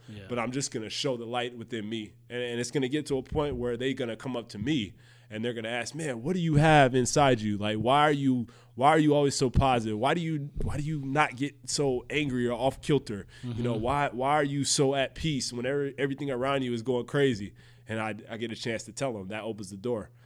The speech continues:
Speaker 2: You know, I get a chance to tell them, "Well, let me
Speaker 1: Right
Speaker 2: tell you
Speaker 1: there.
Speaker 2: about my faith.
Speaker 1: Yeah.
Speaker 2: Let me tell you about what, what I've been raised in. Let me tell you about what my God can do, you know, what he's done in my life, you know, for me." And then that, that's, that becomes, you know, what it is. That becomes the ministry moment, moment. So,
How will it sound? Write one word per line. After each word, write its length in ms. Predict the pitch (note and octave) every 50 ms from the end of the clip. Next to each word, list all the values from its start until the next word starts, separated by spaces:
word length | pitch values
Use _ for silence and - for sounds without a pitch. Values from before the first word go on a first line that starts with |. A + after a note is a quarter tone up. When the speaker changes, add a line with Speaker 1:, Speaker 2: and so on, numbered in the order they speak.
| _ _ -
Speaker 2:
You 60 | G#2
know, 80 | G#2 G#2
I 60 | G#2
get 120 | G#2 A2 A2
a 60 | G2+
chance 220 | - A#2 A2 G2+
to 60 | -
tell 160 | - C3 A#2 G#2
them, 80 | G#2
"Well, 180 | G#2+ A#2 B2 C3 A#2+
let 40 | A#2 A2
me 60 | A2
Speaker 1:
Right 80 | A2+
Speaker 2:
tell 120 | A2 C3+ B2
you 60 | B2
Speaker 1:
there. 80 | A#2+ B2
Speaker 2:
about 120 | B2 A#2+
my 140 | - A#2+ A2+
faith. 340 | - C#3+ C3 A2 F#2+ - -
Speaker 1:
Yeah. 260 | G2+ G2+ F#2+ F2 D#2+ - -
Speaker 2:
Let 100 | A2+ A2+
me 80 | A#2 A#2
tell 140 | - C#3 B2+
you 100 | B2+ B2
about 280 | A#2 B2 A#2+ A#2 A2
what, 300 | G#2+ A2+ B2 B2 A#2+ -
what 140 | A#2+ A#2+ A#2
I've 220 | B2 B2 A#2 A#2
been 180 | A#2 A2+ G#2+ G#2+
raised 300 | A#2 B2+ B2+ B2 G#2+ G2+
in. 100 | A2 G#2+
Let 80 | A2 A#2
me 80 | A#2+
tell 160 | A2+ - B2
you 100 | A#2+ A#2
about 380 | A2+ G#2+ A2+ A2+ A2 A2+ F#2+ G2
what 140 | A2+ B2 A#2
my 160 | A#2 A#2 A#2
God 260 | G2+ A#2 A#2 A#2+ A#2
can 140 | - A#2 G#2+
do, 320 | G2+ B2+ A#2+ A2 G2 F2+ G#2
you 100 | A2+ A2
know, 180 | G#2+ G#2+ G#2 G#2
what 200 | G#2 G#2 A#2 A#2+
he's 140 | A2+ G#2+ G2+
done 220 | G2 B2 A#2+ A2+
in 80 | G#2+ G#2+
my 140 | B2+ B2+
life, 360 | A#2+ A2+ A2 G#2+ G#2 - - -
you 120 | A2+ G#2+
know, 200 | G#2+ G#2 G#2 G2 -
for 160 | - A#2+ A2
me." 280 | G2+ A2+ B2 A#2 G2+ - - - - - - - _ -
And 180 | G#2+ G2+ G2
then 200 | G2 G2+ G2+ G2+
that, 240 | A2+ A#2+ A2+ G#2 G#2+
that's, 240 | A#2 A#2+ B2 - -
that 280 | - A#2 A2+ A#2 A2+
becomes, 480 | A2 A2+ - - A#2 A2+ G#2+ G2+ - -
you 80 | A#2 A2
know, 140 | G#2+ G#2
what 180 | G2+ G#2+ A2+ A2+
it 120 | A2+ A2+
is. 160 | B2 A#2+ G#2+ F#2+
That 160 | G2 F#2+ G2+
becomes 280 | G#2+ - A#2 A2 F#2+ F#2+
the 60 | G#2
ministry 400 | G#2 A#2+ B2+ B2 A#2 - - A2+
moment, 340 | G#2 G#2 G#2 G2+ G2+ G#2 - - - _ -
moment. 400 | A2 A#2 A2+ G#2+ G2 G2+ - -
So, 300 | - A#2 G#2+ G#2 G2+